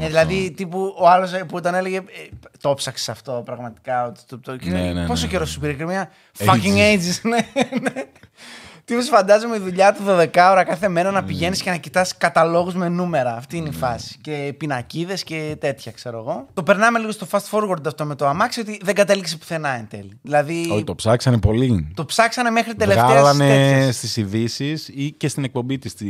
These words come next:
Speaker 1: Νικολούλη, την αντίστοιχη που συνεχιζότανε. Είπανε, "Παιδιά, αν ξέρει κανείς πληροφορίες για Blade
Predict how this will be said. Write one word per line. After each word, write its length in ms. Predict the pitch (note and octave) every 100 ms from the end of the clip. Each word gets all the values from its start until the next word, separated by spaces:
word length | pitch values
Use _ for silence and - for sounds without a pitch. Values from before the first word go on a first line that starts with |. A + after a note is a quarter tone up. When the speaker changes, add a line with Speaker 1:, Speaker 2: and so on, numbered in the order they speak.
| G2
Speaker 1:
Νικολούλη, 580 | G2 G2+ G2+ G2 G2+ F#2
την 140 | F2
αντίστοιχη 380 | F#2 F2+ F#2 -
που 80 | -
συνεχιζότανε. 840 | - G2 F#2+ F#2 G2 F#2+ F#2 F2 E2+ _ _ _ _ _
Είπανε, 420 | A#2+ A2+ A2+ G#2+
"Παιδιά, 320 | G#2 A2 A2 A#2
αν 80 |
ξέρει 240 | A2+ - G#2+
κανείς 260 | G#2+ A2
πληροφορίες 500 | G#2 G#2+ F#2+ G2+ G#2
για 120 | F#2 F#2+ F#2
Blade 300 | G2 F#2